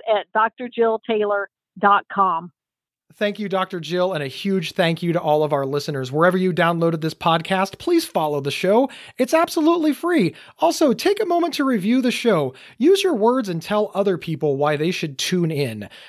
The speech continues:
Speaker 2: My name is Gabe Howard, and I am the author of Mental Illness is an Asshole and Other Observations, as well as a nationally recognized public speaker who would love to be at your next event. You can grab a signed copy of my book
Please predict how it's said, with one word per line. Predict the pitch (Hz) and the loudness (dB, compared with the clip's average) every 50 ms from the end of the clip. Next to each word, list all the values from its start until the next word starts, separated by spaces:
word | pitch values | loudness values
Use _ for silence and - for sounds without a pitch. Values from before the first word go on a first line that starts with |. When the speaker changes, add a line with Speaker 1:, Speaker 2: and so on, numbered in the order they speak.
| - _ | -14 _
Speaker 2:
My | - 156 170 | 0 0 2
name | 175 175 170 | 2 2 2
is | 165 147 - | 0 0 0
Gabe | - 160 151 147 135 | 0 0 0 0 0
Howard, | 143 139 131 139 151 156 | 0 0 2 2 2 2
and | 143 127 | 0 -2
I | 120 127 | -4 -6
am | 120 123 123 123 | -6 -6 -8 -6
the | 123 127 127 123 | -6 -6 -6 -4
author | 120 127 127 175 185 190 | -6 -6 -4 -2 -2 -2
of | 147 110 | -2 -2
Mental | 123 127 131 131 147 143 | -4 -6 -6 -6 -4 -4
Illness | 151 139 135 135 127 | -4 -4 -4 -4 -4
is | 147 135 127 | -4 -4 -4
an | 135 131 | -4 -4
Asshole | 127 127 127 - 156 147 | -4 -6 -4 -4 -2 -2
and | 139 131 | -2 -2
Other | 135 135 135 135 135 | -4 -4 -2 -2 -2
Observations, | 135 139 139 - 139 135 135 151 156 214 214 240 240 - - - - - - | -4 -4 -4 -4 -2 -2 -2 -2 0 0 -2 -2 -2 -6 -12 -18 -20 -14 -6
as | - 233 202 | -4 -4 -2
well | 214 202 240 269 302 349 381 370 | 0 2 4 4 6 4 4 2
as | 254 208 | 2 4
a | 175 | 4
nationally | 165 165 170 190 226 269 - - 285 269 220 170 | 4 4 4 4 2 0 0 0 0 2 2 2
recognized | - 175 196 - 269 220 208 202 208 208 202 202 | 2 2 2 0 0 -2 -2 0 0 0 -2 -2
public | - 190 196 202 214 202 | -2 -2 0 2 0 -2
speaker | - - 196 180 170 - 180 175 170 - - _ _ _ | -2 -4 -6 -6 -6 -6 -8 -8 -10 -10 -14 _ _ _
who | _ - 269 339 359 330 | _ -2 0 2 2 2
would | 247 208 240 262 247 190 | 2 0 0 0 0 0
love | 170 156 156 175 208 214 165 135 135 139 151 - - | -2 -2 0 2 2 2 2 0 -2 -8 -12 -12 -8
to | - 160 | -8 -6
be | 139 147 143 143 143 - | -4 -4 -4 -4 -4 -4
at | - 151 - | -4 -6 -8
your | 160 131 135 135 131 135 139 156 190 - | -6 -6 -4 -2 -2 -2 -2 -4 -4 -6
next | 135 123 123 - - - | -8 -8 -8 -6 -6 -6
event. | 135 127 156 151 139 127 - - - - - - - - | -2 0 0 0 0 -2 -8 -14 -16 -20 -20 -20 -6 0
You | 170 180 | 2 2
can | 185 190 | 4 2
grab | 160 180 180 175 | 2 2 0 0
a | 165 | -2
signed | - - - 185 196 196 190 | -4 -4 -2 -2 -2 -2 -4
copy | - - 190 185 190 - 190 | -4 -2 -2 -2 -2 0 -2
of | 185 170 170 | -2 -2 -2
my | 170 160 156 147 | -2 -2 -2 -2
book | 135 131 175 220 262 - - _ | -2 0 0 0 0 -2 -6 _